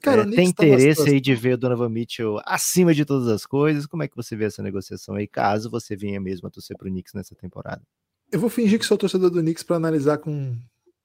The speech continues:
Speaker 1: com, olhando
Speaker 2: Ok.
Speaker 1: do lado do Knicks.
Speaker 2: Certo. Mas pra entrar no personagem, finge que você já torce há muitos anos pro Knicks, pra não
Speaker 1: Tá.
Speaker 2: ser um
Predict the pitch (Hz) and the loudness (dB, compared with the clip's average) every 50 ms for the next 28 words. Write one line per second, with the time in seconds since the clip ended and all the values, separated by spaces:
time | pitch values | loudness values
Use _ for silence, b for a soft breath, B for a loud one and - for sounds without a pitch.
0 | _ _ - 143 147 160 160 147 151 165 202 175 151 143 156 170 180 160 156 151 | _ _ -4 -4 -2 -2 -4 -6 -8 -4 2 4 6 6 6 6 6 4 2 2
1 | 151 147 147 147 139 143 139 127 123 117 120 120 - - - _ b b b b | 2 2 0 0 0 -2 -2 -2 -4 -6 -8 -10 -18 -20 -20 _ b b b b
2 | b - - 90 85 90 113 139 165 170 - - - _ _ - 175 202 233 262 | b -16 -14 -14 -12 -4 0 0 0 0 -2 -8 -16 _ _ -4 -4 -2 -4 -4
3 | 254 233 175 139 117 - 127 120 120 - - 113 - - 117 127 151 170 147 131 | -6 -6 -6 -6 -4 -4 -4 -4 -4 -4 -6 -8 -6 -8 -8 -6 -6 -4 -6 -8
4 | 120 - - 190 202 - - 185 175 - 151 160 156 151 - 147 147 - 151 139 | -8 -8 -10 -10 -10 -8 -10 -10 -10 -8 -8 -8 -6 -6 -6 -8 -8 -8 -8 -6
5 | 127 151 185 - - 127 98 104 98 95 95 90 - - 98 95 92 90 85 - | -4 -4 -4 -6 -8 -8 -8 -6 -6 -6 -8 -10 -12 -14 -12 -12 -12 -12 -14 -8
6 | - 135 131 120 113 113 120 107 101 98 95 92 | -4 -2 -2 -2 -4 -4 -6 -8 -8 -8 -8 -10